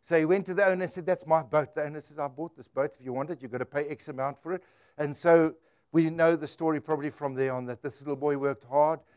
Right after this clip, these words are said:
and eventually he got the money, and he bought this boat back. And he clenched this boat in his arms, and he said to this boat, "I made you, and now I've bought you. You are doubly mine."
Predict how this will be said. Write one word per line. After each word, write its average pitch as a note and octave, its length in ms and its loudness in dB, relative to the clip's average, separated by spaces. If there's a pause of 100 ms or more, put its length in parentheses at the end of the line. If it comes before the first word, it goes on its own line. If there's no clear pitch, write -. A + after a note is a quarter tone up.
(180)
and B2 80 -10
eventually D#3+ 480 -4
he D3+ 140 -8
got D#3 300 -2
the D#3+ 80 -10
money, A#2+ 400 -10 (360)
and C#3 160 -10
he C#3 80 -8
bought D#3 400 -4
this D3+ 160 -12
boat C3 340 -4
back. C3+ 220 -8 (600)
And D3+ 120 -4
he E3+ 80 -6 (140)
clenched G#3+ 480 -4
this G3 120 6
boat E3+ 300 4
in E3+ 140 -6
his D#3 180 -8
arms, D#3+ 360 0
and C#3+ 100 -8
he D3 80 -8
said E3 300 -8
to E3 80 -10
this C#3+ 180 -10
boat, D#3 280 -2 (560)
"I E3 200 2
made D#3+ 480 0
you, A#3 240 -8 (160)
and C#3 160 -4
now C#3+ 220 -2
I've - 200 -10
bought A3 340 0
you. A3+ 260 -2 (200)
You D#3 200 6
are D3+ 100 6
doubly F#3 640 2
mine." D3+ 540 0